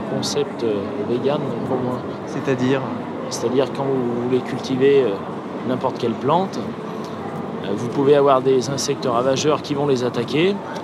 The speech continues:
Speaker 1: Et si vous avez des insectes ravageurs et que vous les maîtrisez pas, les dorifores par exemple pour les pommes de terre, eh bien, eh bien, vous n'aurez aucune production de pommes de terre. Et votre pomme de terre,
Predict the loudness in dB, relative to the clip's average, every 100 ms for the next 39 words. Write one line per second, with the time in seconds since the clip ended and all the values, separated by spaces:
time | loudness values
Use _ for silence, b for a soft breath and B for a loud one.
0 | -4 -2 0 4 4 4 2 0 0 -2
1 | -2 0 2 0 0 2 2 4 2 0
2 | -2 2 2 0 -4 -2 0 2 2 4
3 | 4 2 2 0 2 2 0 -2 -4 0
4 | 0 0 0 0 2 2 2 -4 B B
5 | B B 0 2 4 4 4 2 0 0
6 | 2 2 2 4 4 2 0 0 0 -2
7 | 0 0 2 2 2 2 0 B B B
8 | -8 -4 0 2 4 2 2 0 0 0
9 | 2 2 4 4 4